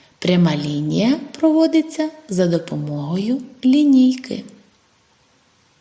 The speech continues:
Ось перед нами малюнок. Давай дамо відповіді на запитання. У тебе в зошиті вони такі самі.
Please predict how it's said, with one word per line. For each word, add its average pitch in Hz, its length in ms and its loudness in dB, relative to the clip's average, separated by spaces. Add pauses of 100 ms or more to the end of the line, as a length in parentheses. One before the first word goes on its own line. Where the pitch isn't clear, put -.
(2000)
Ось 359 280 -2
перед 175 360 -2
нами 226 400 2 (680)
малюнок. 170 460 -8 (1900)
Давай 160 440 -2 (380)
дамо 165 300 0
відповіді - 460 -2
на 349 100 0
запитання. 339 600 -2 (580)
У 175 80 -10
тебе 170 320 -2
в 285 40 4
зошиті 196 360 0
вони 240 180 2
такі 277 220 -2
самі. 180 400 -4